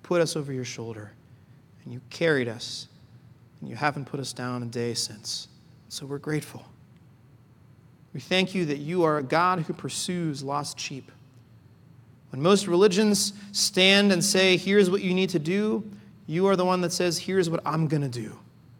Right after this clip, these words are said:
And so we're grateful. We pray that you would equip us to do the same.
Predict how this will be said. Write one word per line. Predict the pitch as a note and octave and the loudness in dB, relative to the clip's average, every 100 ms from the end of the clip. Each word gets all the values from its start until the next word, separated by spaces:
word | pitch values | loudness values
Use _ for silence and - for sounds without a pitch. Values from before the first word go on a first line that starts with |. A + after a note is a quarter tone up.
| - - - - - - - - - - - - - - - | -20 -20 -20 -20 -20 -20 -20 -20 -20 -20 -20 -20 -20 -20 -18
And | C3 | -12
so | - C#3+ | -8 -4
we're | C#3+ | -4
grateful. | D3 C#3 B2+ B2 - - - - - - - - - - | -4 -4 -6 -8 -18 -20 -20 -20 -20 -20 -20 -20 -20 -12
We | D3 | -8
pray | - F3+ E3+ | 2 4 6
that | E3+ | 4
you | D#3+ | 0
would | D3 | -2
equip | C3 - E3+ E3 | -6 -4 -6 -2
us | G3 - | -4 -4
to | - | -6
do | D3 | -8
the | D#3 | -6
same. | D#3+ E3 D#3+ | -6 -6 -10